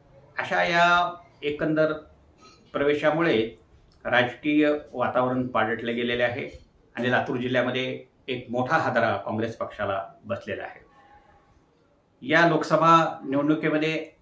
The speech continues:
अर्चनाताईंच्या प्रवेशामुळे भारतीय जनता पार्टीला निश्चित फायदा तर होणारच आहे आणि भारतीय जनता पार्टीचा विजय सुकर झाला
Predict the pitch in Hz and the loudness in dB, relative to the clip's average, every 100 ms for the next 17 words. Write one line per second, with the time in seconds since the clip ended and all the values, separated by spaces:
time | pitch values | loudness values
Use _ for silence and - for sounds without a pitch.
0 | - 131 151 147 147 143 135 127 135 131 | -6 -2 2 2 2 0 0 0 -2 0
1 | 117 117 131 127 131 104 107 - _ _ | -2 -2 -4 -2 -2 -2 -6 -14 _ _
2 | _ _ - 117 117 143 131 117 117 117 | _ _ -8 -6 -2 -2 0 0 0 0
3 | 117 110 127 123 120 127 127 - - - | -2 -2 -6 -4 -2 -2 -4 -10 -20 -14
4 | 120 117 135 123 _ _ _ _ - 110 | -10 -10 -12 -14 _ _ _ _ -6 -2
5 | 113 117 120 113 113 117 117 120 123 147 | 0 0 -2 -4 -2 -2 0 -2 -2 -4
6 | 147 - _ _ _ _ _ _ 143 143 | -6 -14 _ _ _ _ _ _ 0 2
7 | 135 127 127 - _ _ _ _ _ - | 2 0 -4 -14 _ _ _ _ _ -16
8 | 104 123 160 151 131 127 127 123 117 131 | -6 -4 0 2 2 2 2 2 0 -4
9 | 123 123 - 123 127 127 - 120 120 131 | -4 -4 -4 0 2 2 -2 -4 0 2
10 | 113 110 - - 123 151 113 110 110 101 | 2 0 -8 -12 2 4 4 0 0 -2